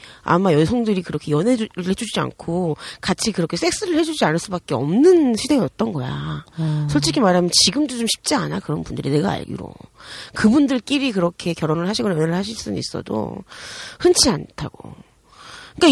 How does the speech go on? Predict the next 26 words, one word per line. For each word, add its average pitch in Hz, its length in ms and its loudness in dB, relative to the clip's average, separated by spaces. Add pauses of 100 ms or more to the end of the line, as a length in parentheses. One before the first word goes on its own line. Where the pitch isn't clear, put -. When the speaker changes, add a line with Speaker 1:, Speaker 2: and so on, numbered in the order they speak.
Speaker 1:
이분은, 254 800 4 (2250)
그 277 140 6
내가 233 240 8
그때 - 260 0
나도 170 380 2
고민을 269 400 4
했어. 175 640 -4
나라고 190 320 4
Speaker 2:
네. - 60 2
Speaker 1:
쉽진 165 280 0
않았지. 156 480 0 (220)
Speaker 2:
네. 165 260 -2 (920)
Speaker 1:
막상 208 460 4
내가 175 240 4
정말 180 240 0
좋은 208 220 6
사람인 233 260 2
것 180 60 0
같고 160 640 -4
이런 196 200 2
분임에도 170 600 -2
불구하고 151 640 -2 (300)
내가 180 160 2
이 160 60 2
사람과 170 280 0
섹스를 294 540 -2